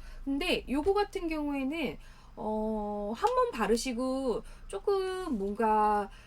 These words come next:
이렇게 조금 더 유분을 원하시는 분들은 한 두세 번 더, 더 바르시면 좋을 것 같아요. 두세 번.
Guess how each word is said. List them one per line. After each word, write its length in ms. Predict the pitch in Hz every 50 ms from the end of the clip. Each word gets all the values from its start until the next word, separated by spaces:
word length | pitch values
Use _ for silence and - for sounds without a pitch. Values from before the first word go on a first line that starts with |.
| - - -
이렇게 540 | - 208 202 - 202 185 175 175 170 - - - - - - - - - - - - - - - - -
조금 280 | - - - - 381
더 100 | 339 320
유분을 500 | 269 220 196 233 277 294 403 440 440 440
원하시는 500 | 349 202 175 196 226 262 254 240 226 214 196
분들은 500 | 170 156 156 190 240 294 302 233 - - - - -
한 240 | - - 349 330 -
두세 340 | - - 240 269 - 415 453
번 180 | - 453 403 -
더, 200 | 254 220 202 196
더 160 | - 202 190
바르시면 520 | - 311 339 349 339 285 - 208 180 170
좋을 260 | - - 160 143 135 -
것 120 | - - -
같아요. 200 | - - - -
두세 300 | - - 202 - 233 202
번. 260 | - 151 151 220 262